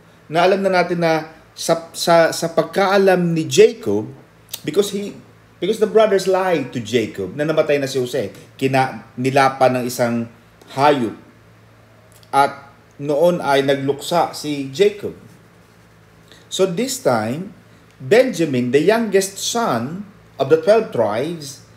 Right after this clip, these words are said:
gusto na namang kuhanin kay Jacob. Kaya mararamdaman mo, mga kapatid, yung damdamin ng isang ama na ayaw niya nang bitawan ulit si Benjamin, baka mawala na naman.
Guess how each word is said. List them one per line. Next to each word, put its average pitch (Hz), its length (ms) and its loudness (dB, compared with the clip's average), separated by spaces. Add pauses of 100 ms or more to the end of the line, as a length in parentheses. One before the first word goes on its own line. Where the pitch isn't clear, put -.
(400)
gusto 208 240 -4
na 233 160 2
namang 214 440 2
kuhanin 190 520 0
kay 156 160 -2
Jacob. 117 520 0 (440)
Kaya 220 400 4 (240)
mararamdaman 202 560 4
mo, 180 80 0
mga 151 240 -2
kapatid, 143 400 -2
yung 170 240 2
damdamin 156 640 2
ng - 80 -8
isang 127 240 -2
ama 120 440 -4 (1000)
na 160 160 -4 (100)
ayaw 202 220 8
niya 196 160 -2
nang 185 160 -2
bitawan 151 400 2
ulit 170 240 -2
si 156 80 -8
Benjamin, 123 480 0
baka 151 180 0
mawala 127 380 2
na 104 80 -6
naman. 92 400 -10